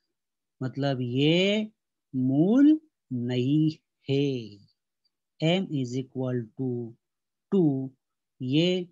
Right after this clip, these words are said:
टू एम स्क्वायर माइनस फ़ाइव एम is equal to zero का मूल नहीं है। अब स्क्रीनशॉट भी निकाल सकते हैं बच्चों, ध्यान रखना है, बहुत इंपॉर्टेंट है सवाल ये, एक दो मार्क लिए आता ही बच्चों ये।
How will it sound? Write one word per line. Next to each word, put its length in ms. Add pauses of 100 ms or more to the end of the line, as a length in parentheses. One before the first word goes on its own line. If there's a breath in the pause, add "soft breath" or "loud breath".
(240)
टू 420
एम 220
स्क्वायर 540
माइनस 600
फ़ाइव 260
एम 240
is 120
equal 320
to 360
zero 480
का 160
मूल 500 (300 soft breath)
नहीं 500 (140)
है। 320 (1000)
अब 80
स्क्रीनशॉट 520
भी 140
निकाल 300
सकते 280
हैं 100
बच्चों, 500 (680)
ध्यान 220
रखना 320
है, 80
बहुत 280
इंपॉर्टेंट 600
है 100
सवाल 380
ये, 440
एक 140
दो 160
मार्क 340
लिए 140
आता 280
ही 180
बच्चों 320
ये। 180